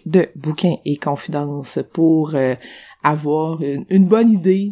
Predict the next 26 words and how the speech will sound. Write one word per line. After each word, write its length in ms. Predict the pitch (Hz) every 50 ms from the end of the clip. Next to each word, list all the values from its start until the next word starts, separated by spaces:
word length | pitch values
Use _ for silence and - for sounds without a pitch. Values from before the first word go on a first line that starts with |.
| 196 196
de 120 | - 151 165
ce 120 | - -
qu'elle 160 | - 160 151
a 60 | 151
publié 580 | 156 - - 156 156 151 143 147 160 175 - -
à 140 | - 139 139
date. 460 | 131 - 143 208 320 - _ - - _ _ _ -
Mais, 280 | 156 180 233 262 285 _
comme 180 | - 196 190 208
je 80 | 185 165
l'ai 220 | 156 147 147 147
dit 160 | 135 143 151
il 60 | 180
y 60 | 185 175
a 60 | 165
quelques 320 | 147 143 143 - 135 131
secondes, 640 | - - 131 143 175 214 254 277 277 269 247 214 180 - - _ _ _ _ _ _ _ _ _ _ -
il 80 | 143
y 60 | 139 147
a 40 |
plein 360 | 143 - - 202 180 185 190 190
d'autres 320 | 170 156 151 156 165 -
choses 240 | - 190 185 185 185
qui 80 | -
s'en 220 | - - 170 147 139
viennent 380 | 139 156 165 165 170 156 143